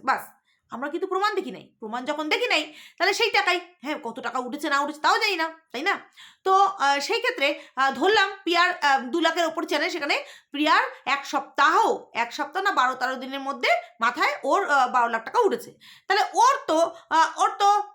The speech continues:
ছাব্বিশ তখন ছিল, হ্যাঁ, যখন ও নিজে বলেছে ছাব্বিশ হাজার ছিল। তা ছাব্বিশ হাজারে মিনিমাম, মিনিমাম পাঁচ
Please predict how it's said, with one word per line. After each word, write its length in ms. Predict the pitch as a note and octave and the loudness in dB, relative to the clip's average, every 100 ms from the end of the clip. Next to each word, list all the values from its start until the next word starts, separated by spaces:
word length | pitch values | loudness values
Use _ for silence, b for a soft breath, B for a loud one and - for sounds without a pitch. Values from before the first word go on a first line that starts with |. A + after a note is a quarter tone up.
| - | -6
ছাব্বিশ 640 | - A#3 A#3 - - - | -4 -2 -4 -8 -8 -6
তখন 240 | D4 D4+ F#4+ | -4 -2 -2
ছিল, 260 | - C#4+ | -2 -2
হ্যাঁ, 420 | C#4 - _ F4+ D4 | -4 -8 _ -6 -4
যখন 240 | B3+ C4 | -4 -6
ও 100 | C4 | -6
নিজে 240 | B3+ B3 | -6 -6
বলেছে 320 | C4+ B3 B3 B3 | -6 -6 -10 -6
ছাব্বিশ 380 | C#4+ A3 A#3+ | -4 -4 -6
হাজার 180 | A#3 A#3+ - | -4 -4 -2
ছিল। 200 | F4 E4+ B B B | -4 -4 B B B
তা 80 | D#4+ | -8
ছাব্বিশ 340 | D#4+ E4 D#4+ | 0 2 2
হাজারে 240 | G4 G4 G4+ | -2 -2 -2
মিনিমাম, 800 | D#4 C#4+ D4+ G#4+ G4 G3+ - _ G#3 | -2 -4 2 4 2 -2 -16 _ -14
মিনিমাম 800 | A3+ C4 D4 F#4 C5 C4+ G3+ - | -10 -8 0 2 2 0 -6 -4
পাঁচ 160 | C4 | -4